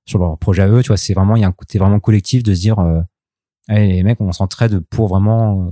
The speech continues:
que chacun de nos projets perso soit vraiment au, au mieux qu'on puisse faire à tel instant, quoi. C'est, euh, donc c'est un super, c'est un super travail et c'est vrai que ça permet de, de redécouvrir aussi un peu ton projet, de, euh,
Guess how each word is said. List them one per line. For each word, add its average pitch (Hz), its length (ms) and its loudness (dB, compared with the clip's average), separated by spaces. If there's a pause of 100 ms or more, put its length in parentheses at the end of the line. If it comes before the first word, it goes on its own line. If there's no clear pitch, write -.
que - 80 -10
chacun 107 220 -4
de 110 60 2
nos 107 100 0
projets 107 240 -2
perso 120 280 0
soit - 280 0
vraiment 104 320 4
au, 92 240 -2 (440)
au 104 100 -2
mieux 110 180 2
qu'on 107 160 -4
puisse - 200 -8
faire 110 220 0
à 90 560 0
tel 104 120 0
instant, 107 260 -2
quoi. 90 140 -6
C'est, 87 240 -4
euh, 82 100 -4 (1120)
donc 101 120 -2
c'est - 60 2
un 95 60 4
super, 101 440 0
c'est 98 140 -2
un 90 80 2
super - 260 -4
travail 110 280 2
et - 20 2
c'est - 160 -4
vrai 95 80 0
que - 80 -8
ça - 60 -8
permet 98 220 0
de, 87 340 0 (1080)
de 98 140 -2
redécouvrir 104 460 2
aussi 101 160 0
un 95 60 0
peu 92 120 -6
ton 98 120 -2
projet, 107 440 0
de, 101 100 0
euh, 87 680 -2